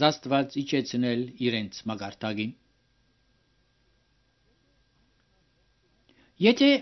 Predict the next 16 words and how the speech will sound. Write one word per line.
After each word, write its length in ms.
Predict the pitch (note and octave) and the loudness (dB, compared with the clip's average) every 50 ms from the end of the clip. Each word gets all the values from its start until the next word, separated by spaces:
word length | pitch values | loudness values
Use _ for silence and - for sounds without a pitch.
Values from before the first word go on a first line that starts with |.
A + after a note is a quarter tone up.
| - - | 0 0
անցմը 500 | E3+ G#3+ B3 B3 - - - F#3+ F#3+ F#3 C#3+ | 4 4 4 4 2 0 0 2 4 4 4
մեղքի 420 | C3+ D#3 F3+ F3 - - - F3+ | 6 4 4 4 2 2 4 4
մեջ 260 | F3 G#3 A#3+ A#3+ - - | 6 6 2 2 -2 -6
կաբրի, 460 | - A#2 G#2+ F#2 G#2+ A#2+ D3+ E3 F3 F3+ F#3 F#3 - _ _ _ _ _ _ _ _ _ _ _ _ _ _ | -4 -4 -4 -4 0 2 4 6 6 4 4 0 -8 _ _ _ _ _ _ _ _ _ _ _ _ _ _
Աստված 680 | - G3+ G#3 - - - D3+ D#3 D#3+ F3 F#3+ F#3+ - - | 0 0 0 0 -2 2 4 6 6 4 2 -2 -8 -10
անոր 380 | - A2+ C3+ C#3+ D#3+ F3 G3+ G3+ | -2 0 0 2 2 2 0 0
հետ 440 | - - C#3 C#3 C#3+ C#3+ C#3+ - - _ _ | 0 2 2 2 2 0 -2 -8 -18 _ _
հաղորդակցություն 1000 | - - D3+ E3+ F#3+ F3+ F3 - F3+ E3+ E3 - - D#3+ C#3 - C#3+ C#3+ C#3+ C#3 C3+ C3 C3 | -2 -2 2 4 4 2 4 2 0 0 0 -2 -8 -8 -6 -2 0 0 2 0 -2 -4 -8
չի 280 | - - - - A#3 | -8 -6 -4 -2 -2
կրնար 440 | F3 B2+ B2 G#2 G2+ G2+ G2 G2 F#2+ | 0 0 -2 -2 -2 -6 -8 -8 -10
ունենալ։ 440 | G#2+ G#2+ G#2 G2+ G2 G2+ G2+ G2 G2 _ _ _ _ _ _ _ _ _ _ _ _ _ _ _ _ _ _ _ _ _ _ _ _ _ _ _ _ _ _ _ _ _ _ _ _ _ _ _ _ _ _ _ _ _ _ _ _ _ _ _ _ _ _ _ _ _ - | -8 -8 -6 -6 -6 -8 -8 -10 -14 _ _ _ _ _ _ _ _ _ _ _ _ _ _ _ _ _ _ _ _ _ _ _ _ _ _ _ _ _ _ _ _ _ _ _ _ _ _ _ _ _ _ _ _ _ _ _ _ _ _ _ _ _ _ _ _ _ 0
Եթե 240 | B3+ C#4 C#4+ D4+ C#4 | 2 4 4 4 4
ոևէ 400 | A#3 C#4 D#4 D4 C#4 B3 G#3+ G#3+ G3 | 6 6 6 6 6 6 4 4 4
մեկը 340 | F3 F#3 A#3 A#3 F#3 F3 C3 A2+ | 4 4 4 4 4 2 0 2
դարբեր 460 | B2 C3+ C3+ C3 - - B3 C4+ B3 | 2 2 2 2 4 4 4 4 6
կխորի, 520 | E3 C#3+ - - G#2+ G#2 G2+ G#2+ A#2 D3 | 2 0 -2 -2 -6 -4 -2 0 2 2